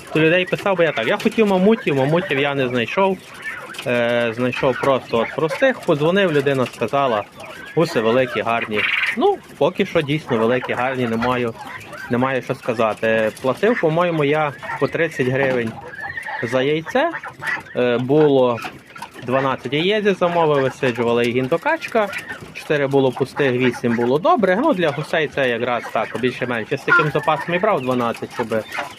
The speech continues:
я знав, що я просвічую, відійде. Одне, вона коли виводилась, придусила, таке було теж, напевно, так, як оці сірі, ну, таке було темне. І, ну,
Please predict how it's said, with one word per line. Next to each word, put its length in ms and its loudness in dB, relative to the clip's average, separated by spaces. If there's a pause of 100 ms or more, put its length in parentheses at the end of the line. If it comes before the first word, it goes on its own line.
(180)
я 100 0
знав, 220 0
що 80 -4
я 60 -2
просвічую, 520 -2
відійде. 460 -2
Одне, 440 -2 (760)
вона 260 2
коли 260 2
виводилась, 540 2 (100)
придусила, 640 2
таке 300 0
було 240 2
теж, 200 0
напевно, 500 0
так, 240 0
як 100 0
оці 160 -8
сірі, 440 -2 (120)
ну, 80 -4
таке 180 -2
було 220 2
темне. 400 -4 (800)
І, 400 4 (1200)
ну, 240 2